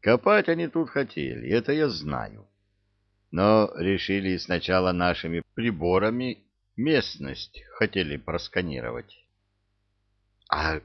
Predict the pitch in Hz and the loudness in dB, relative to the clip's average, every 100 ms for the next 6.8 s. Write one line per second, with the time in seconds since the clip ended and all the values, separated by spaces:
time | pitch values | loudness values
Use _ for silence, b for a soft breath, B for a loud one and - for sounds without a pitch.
0 | - - - 117 117 104 - 98 _ 120 | -10 -8 -2 -2 -2 -6 -10 -14 _ -12
1 | - _ _ _ _ _ _ _ _ _ | -12 _ _ _ _ _ _ _ _ _
2 | _ _ 76 71 92 92 82 92 85 90 | _ _ -8 2 2 4 2 0 2 0
3 | 78 69 90 80 - - 71 67 - _ | -2 -2 0 0 -4 -8 -6 -6 -10 _
4 | _ _ _ 160 190 143 160 127 160 160 | _ _ _ 0 2 4 0 2 2 4
5 | 156 135 143 143 135 123 120 147 92 71 | 2 0 2 2 2 0 0 2 2 -2
6 | 60 - 76 76 87 65 - _ | -8 -12 -8 -6 -6 -8 -14 _